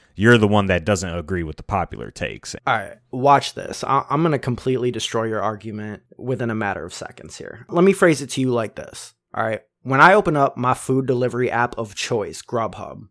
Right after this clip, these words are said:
Speaker 2: Uber Eats, DoorDash, whatever it is, i-, it's not that I'm being lazy, right? I'm not just ordering food. What I'm doing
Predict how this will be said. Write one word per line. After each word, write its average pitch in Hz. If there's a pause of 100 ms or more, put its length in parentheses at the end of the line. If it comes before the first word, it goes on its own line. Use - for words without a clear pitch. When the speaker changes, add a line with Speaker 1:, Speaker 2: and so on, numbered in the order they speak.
(140)
Speaker 2:
Uber 123
Eats, 101
DoorDash, 98
whatever 113
it 82
is, - (440)
i-, 143
it's -
not 160
that 190
I'm 143
being 127
lazy, 113 (280)
right? 113
I'm 135
not 160
just 143 (120)
ordering 127
food. 131 (420)
What 123
I'm 160
doing 156